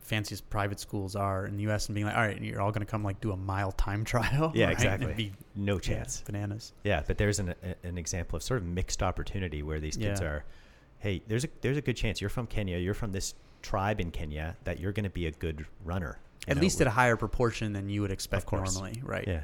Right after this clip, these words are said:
Speaker 1: And, yeah.
Speaker 2: So back to this early specialization then, just to, just to sort of cap it off. Best approach, early sampling period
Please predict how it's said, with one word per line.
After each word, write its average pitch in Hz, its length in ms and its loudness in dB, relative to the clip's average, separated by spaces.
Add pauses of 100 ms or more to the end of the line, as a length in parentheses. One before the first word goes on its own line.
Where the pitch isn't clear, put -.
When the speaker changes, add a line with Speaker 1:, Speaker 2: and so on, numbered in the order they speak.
Speaker 1:
And, 104 260 -6 (600)
yeah. 101 220 -4 (300)
Speaker 2:
So - 120 10
back 139 240 12
to - 100 4
this 156 300 8
early 117 260 8
specialization 92 800 4
then, 73 160 -2
just 90 180 2
to, 95 120 2 (160)
just - 180 0
to 90 220 2
sort 90 180 0
of - 240 -4
cap - 240 6
it 85 80 0
off. 73 340 0 (680)
Best 120 280 6
approach, 113 540 6 (160)
early 117 320 6
sampling 107 500 2
period 90 560 2